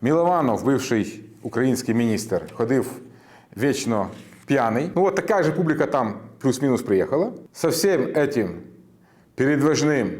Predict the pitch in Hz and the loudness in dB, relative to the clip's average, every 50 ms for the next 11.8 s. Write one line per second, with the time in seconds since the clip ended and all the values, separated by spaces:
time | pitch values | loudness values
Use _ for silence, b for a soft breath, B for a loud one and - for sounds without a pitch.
0 | - - - - 113 - - 113 98 101 127 123 - - 147 135 120 120 120 139 | -14 -16 -10 -10 -8 -2 -2 -2 0 0 0 0 2 0 2 2 2 0 0 0
1 | 127 104 92 - - 107 98 98 113 147 196 - - - - - - - b b | 0 -2 -2 -2 0 0 0 2 0 0 0 0 -2 -6 -12 -16 -20 -20 b b
2 | b b b b b b b b b b b b b b - 196 190 214 185 - | b b b b b b b b b b b b b b 0 2 2 2 2 2
3 | - 254 233 240 214 - - 214 196 170 - - - - 156 156 170 202 214 202 | 2 4 4 4 2 2 2 2 2 0 0 -4 -4 0 0 2 2 2 2 0
4 | - - - 151 - 160 139 113 110 92 87 80 78 67 - - - - 175 170 | 0 0 -2 -2 0 -2 0 0 0 0 0 -2 -6 -8 -10 -12 -4 -4 -2 0
5 | - - 175 170 156 - 151 151 151 151 151 147 151 151 160 147 139 - - 143 | 0 0 2 2 2 0 0 0 2 2 2 0 2 2 0 0 0 -2 -4 -2
6 | 143 139 143 147 147 165 185 196 185 135 117 120 127 131 127 131 131 110 120 143 | -2 0 0 2 2 2 2 2 2 2 2 2 2 2 2 0 0 2 2 2
7 | 147 135 - - 131 123 - 120 117 - 92 78 - - - 151 156 156 160 156 | 2 0 -2 -4 -6 -6 -6 -6 -6 -6 -8 -8 -8 -4 -2 0 0 0 0 -2
8 | - 139 131 165 202 190 147 131 131 117 98 87 82 78 76 - - - - - | 0 0 2 2 2 2 2 2 2 2 2 2 0 -2 -4 -8 -16 -20 -20 -20
9 | - - _ _ _ _ - 120 107 - 107 - 127 123 - - 113 135 170 170 | -20 -20 _ _ _ _ -4 -2 -2 -2 -4 -2 -2 -2 0 0 2 2 2 2
10 | 135 101 - 120 113 107 107 95 101 95 85 78 - - - - - - - 104 | 2 0 0 0 0 0 0 2 2 0 0 -2 -4 -10 -18 -20 -20 -14 -12 -8
11 | - - 180 175 180 180 180 147 143 139 127 110 104 92 82 | -2 0 0 0 0 0 2 2 4 4 4 2 2 0 -4